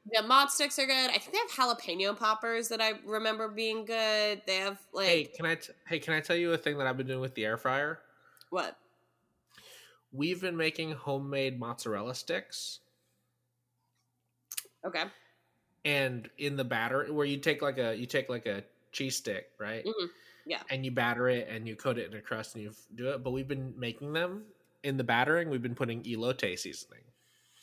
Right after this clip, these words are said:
Speaker 1: Ooh, that's kinda fun.
Speaker 2: So they are elote mott sticks. And I gotta tell you,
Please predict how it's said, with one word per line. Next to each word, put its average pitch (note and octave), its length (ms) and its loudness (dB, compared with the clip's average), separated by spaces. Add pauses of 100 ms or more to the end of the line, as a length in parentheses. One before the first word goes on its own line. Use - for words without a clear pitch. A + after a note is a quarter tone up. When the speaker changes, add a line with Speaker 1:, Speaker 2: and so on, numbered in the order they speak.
(140)
Speaker 1:
Ooh, E4 520 2
that's - 160 -6
kinda F#4+ 200 -2
fun. E3 380 -2
Speaker 2:
So C#4 120 -2
they C3 120 4
are A#2+ 160 0 (160)
elote B2 560 2
mott G#2+ 260 -6
sticks. - 440 -2
And A#2 80 -8
I B2 40 -6
gotta C3 220 -2
tell B2+ 100 0
you, E3 260 -2